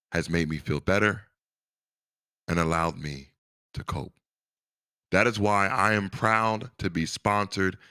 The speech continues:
by BetterHelp. BetterHelp has customized online therapy that offers video, phone, and even live chat sessions with your therapist, so you don't have to see anyone on camera if you don't want to.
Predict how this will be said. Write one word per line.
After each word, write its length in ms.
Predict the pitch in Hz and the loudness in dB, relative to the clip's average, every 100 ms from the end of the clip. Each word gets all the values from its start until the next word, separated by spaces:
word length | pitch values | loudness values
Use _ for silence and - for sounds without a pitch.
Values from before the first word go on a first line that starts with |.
| _ _ 87 | _ _ 0
by 120 | 87 | 0
BetterHelp. 580 | 80 85 78 65 - - _ _ _ _ _ _ _ _ - | 2 2 0 -4 -10 -16 _ _ _ _ _ _ _ _ 0
BetterHelp 460 | 101 117 127 123 | 2 4 2 2
has 180 | 113 98 | 2 2
customized 840 | - 120 - 110 104 104 104 101 - | 2 0 0 0 2 2 2 0 -2
online 520 | 98 107 117 104 104 104 | 0 0 2 2 2 2
therapy 580 | 90 85 85 90 82 87 - - - | 2 2 0 -2 -2 -6 -14 -6 0
that 120 | 92 | 2
offers 400 | 101 101 95 82 | 2 2 0 0
video, 600 | 90 113 120 107 120 117 _ 110 | 2 2 2 0 -4 -10 _ 0
phone, 340 | 110 117 107 | 2 2 0
and 140 | 104 | 0
even 340 | 110 113 113 104 | 2 0 2 2
live 320 | 107 123 131 | 2 2 -2
chat 340 | - 117 - | 0 0 0
sessions 440 | - 95 90 78 78 | -2 -2 -2 -4 -2
with 180 | 92 107 | -2 -2
your 120 | 101 | -2
therapist, 520 | 123 131 - - - _ _ _ _ - | -2 -2 -4 -8 -14 _ _ _ _ -2
so 100 | 101 | 0
you 220 | 98 139 | 2 2
don't 180 | 135 117 | 2 0
have 180 | 107 - | -2 -2
to 80 | 101 | -4
see 280 | - 92 - | -2 -2 0
anyone 340 | 117 156 135 | 0 0 0
on 120 | 135 | -2
camera 440 | 139 - - - - _ _ - | -4 -4 -4 -8 -12 _ _ -10
if 100 | 80 | -2
you 80 | 80 | 0
don't 160 | 87 | 0
want 220 | 110 - | 0 -4
to. 200 | - 65 | -8 -12